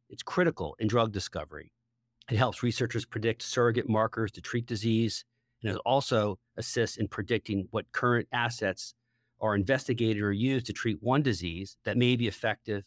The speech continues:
for other uses. And we saw this with the lightning fast discovery of certain treatments for covid. So again, the ability to take large data sets, apply algorithms and machine learning, and ability to really advance healthcare in many different ways.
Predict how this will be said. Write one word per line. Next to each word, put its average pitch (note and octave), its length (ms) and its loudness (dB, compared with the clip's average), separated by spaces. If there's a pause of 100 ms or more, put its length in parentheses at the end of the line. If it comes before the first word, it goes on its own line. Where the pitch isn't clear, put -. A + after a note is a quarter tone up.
for - 180 -2
other A#2+ 220 2
uses. B2 560 -2 (240)
And A2+ 100 -2
we A2+ 100 0
saw A#2+ 360 2
this B2 380 2 (240)
with A2+ 160 -10
the F#2+ 260 -4
lightning A2+ 360 -2
fast G#2 380 -2
discovery G#2 600 0
of - 100 -6
certain - 300 -4
treatments F2+ 640 -8
for A#2+ 200 0
covid. D#3+ 380 4 (320)
So A#2 200 0
again, B2 340 4
the A#2 120 4
ability A#2+ 640 2
to A#2 120 -8
take G#2+ 300 -4
large G#2 480 0
data G2+ 260 0
sets, - 560 -4 (540)
apply A2+ 400 0
algorithms G#2 540 0
and G#2 80 -2
machine G#2+ 360 0
learning, C3+ 300 4
and G2+ 100 0
ability G2 560 -2 (260)
to A#2 120 -4
really G#2 500 0
advance G2 760 -4
healthcare A2+ 460 -2
in F#2+ 80 2
many F#2 160 0
different E2 380 -8
ways. D#2 480 -12